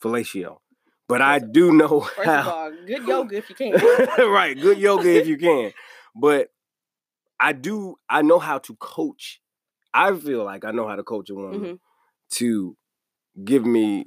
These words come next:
Speaker 1: what I need to reach my climax with that. And it's because somewhere along the way, maybe someone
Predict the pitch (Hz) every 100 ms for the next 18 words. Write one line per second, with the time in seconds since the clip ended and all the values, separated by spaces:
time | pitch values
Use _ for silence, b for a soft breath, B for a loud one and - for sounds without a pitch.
0 | _ - 113 107 104 107 101 90 - 101
1 | 95 - 87 107 95 101 98 92 - 127
2 | 120 104 - - - 110 117 110 - _
3 | _ _ _ _ 143 151 107 127 - 196
4 | 190 156 135 - _ _ _ _ _ _
5 | _ _ _ _ _ - 190 196 185 180
6 | 156 151 147 131 117 127 120 131 131 120
7 | 135 123 110 104 98